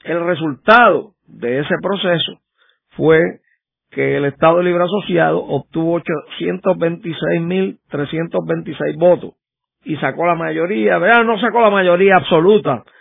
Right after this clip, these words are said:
pero sacó la pluralidad de los votos, obteniendo realmente un cuarenta y ocho punto seis por ciento, que lo podríamos redondear a un cuarenta y nueve. La estadidad saca setecientos ochenta y ocho mil doscientos noventa y seis,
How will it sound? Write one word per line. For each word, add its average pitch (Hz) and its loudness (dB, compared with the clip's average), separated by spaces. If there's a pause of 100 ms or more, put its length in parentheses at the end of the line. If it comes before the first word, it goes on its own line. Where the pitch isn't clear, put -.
(180)
pero 139 -2
sacó 147 -2
la 185 2
pluralidad 165 2
de 190 4
los 143 0
votos, 139 -4 (680)
obteniendo 170 -2
realmente 165 -2
un 180 -2
cuarenta 147 -2
y 147 2
ocho 165 0
punto 180 -6
seis 165 -4
por 196 -8
ciento, 277 -6
que 135 -4
lo 127 -6
podríamos 139 -6
redondear 147 -4
a 160 -2
un 165 -6
cuarenta 143 -4
y 123 -6
nueve. 113 -8 (560)
La 151 0
estadidad 208 2
saca 196 -2
setecientos 170 -2
ochenta 180 -2
y - 2
ocho 175 -4
mil 185 -6
doscientos 170 -4
noventa 190 -2
y 202 -4
seis, 143 -6